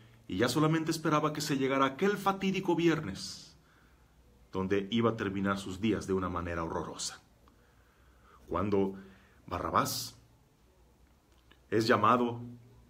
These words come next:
para cumplir su sentencia, él sabe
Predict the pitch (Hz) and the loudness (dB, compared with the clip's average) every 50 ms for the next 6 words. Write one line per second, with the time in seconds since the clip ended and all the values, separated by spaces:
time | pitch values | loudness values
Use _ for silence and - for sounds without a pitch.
0 | - _ _ - _ - - - - - 104 95 92 92 92 98 - - - - | -20 _ _ -20 _ -20 -18 -18 -4 0 0 2 2 2 2 2 0 -2 -6 -4
1 | - 110 95 90 - 120 135 135 131 - 120 110 98 92 - 107 98 95 98 123 | -4 -4 -2 -2 2 6 6 6 6 4 2 0 0 0 -2 -2 -2 2 4 4
2 | 143 165 170 160 160 151 156 156 - - - - - - _ - - - - - | 6 6 4 2 -2 -2 -4 -6 -10 -14 -18 -20 -20 -20 _ -20 -20 -20 -18 -2
3 | - 101 123 120 120 127 127 127 127 127 127 127 | 0 2 2 4 6 6 6 6 6 4 0 -2